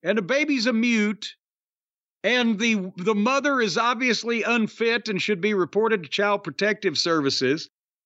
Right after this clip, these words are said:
And these two guys committed breaking and entering and heinous threatening of an infant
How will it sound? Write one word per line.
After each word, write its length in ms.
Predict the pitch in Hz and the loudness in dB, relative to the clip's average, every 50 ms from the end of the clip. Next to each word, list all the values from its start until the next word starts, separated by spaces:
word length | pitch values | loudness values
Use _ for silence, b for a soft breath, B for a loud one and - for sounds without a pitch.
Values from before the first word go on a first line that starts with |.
| _ _ _ - | _ _ _ -4
And 180 | 190 202 226 202 | -2 0 0 2
these 260 | 233 277 285 277 - | 2 2 0 0 0
two 180 | - - 240 233 | 0 0 0 0
guys 380 | 175 180 196 196 196 202 208 - | 0 0 0 0 2 0 0 -2
committed 540 | - - - 220 226 247 233 226 202 151 143 _ _ _ _ _ _ _ _ _ - | -2 -2 -2 0 2 2 2 0 -2 -4 -6 _ _ _ _ _ _ _ _ _ -6
breaking 540 | 127 160 214 254 277 285 - 262 240 214 208 | -2 0 0 2 0 0 0 0 2 2 0
and 100 | 202 190 | 0 0
entering 420 | 202 240 233 247 247 247 247 226 214 | 0 0 2 2 2 2 2 2 2
and 100 | 175 156 | 0 0
heinous 460 | 143 190 226 247 247 240 226 - - | 0 0 0 0 2 0 0 -2 -2
threatening 520 | - 175 185 214 226 208 - 220 226 214 | -2 -2 -2 0 -2 -2 -4 -4 -2 0
of 100 | 208 175 180 | 0 0 0
an 80 | 175 | 0
infant 600 | 180 202 226 220 175 - - 147 139 143 147 - | 0 2 0 0 -2 0 0 0 0 0 -4 -8